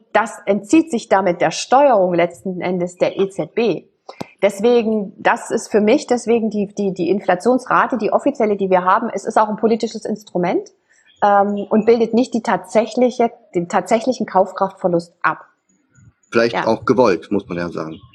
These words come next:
Speaker 1: Natürlich. Ja, na, na klar, absolut. Ich habe mal einen Bericht gemacht, wie die Inflationsrate gemessen wird, der Verbraucherpreisindex, der harmonisierte. Und, ähm,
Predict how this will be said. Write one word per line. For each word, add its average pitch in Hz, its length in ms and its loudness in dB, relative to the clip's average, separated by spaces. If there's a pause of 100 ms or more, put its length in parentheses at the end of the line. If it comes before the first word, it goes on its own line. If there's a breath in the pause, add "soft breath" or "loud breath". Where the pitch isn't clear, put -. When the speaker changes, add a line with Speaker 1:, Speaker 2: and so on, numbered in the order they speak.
(180)
Speaker 1:
Natürlich. 277 460 0 (360)
Ja, 190 160 -2 (100)
na, 175 180 0
na 196 120 2
klar, 269 300 0 (200)
absolut. 254 480 0 (440 loud breath)
Ich 226 140 -2
habe 269 100 2
mal 247 60 4
einen 233 60 0
Bericht 302 280 2
gemacht, 311 360 2
wie 247 120 2
die 262 240 0
Inflationsrate 226 960 0
gemessen 277 420 0
wird, 294 180 0
der 240 80 2
Verbraucherpreisindex, 226 1080 -2
der 214 120 -6
harmonisierte. 214 920 -2 (420 loud breath)
Und, 214 320 0
ähm, 196 480 2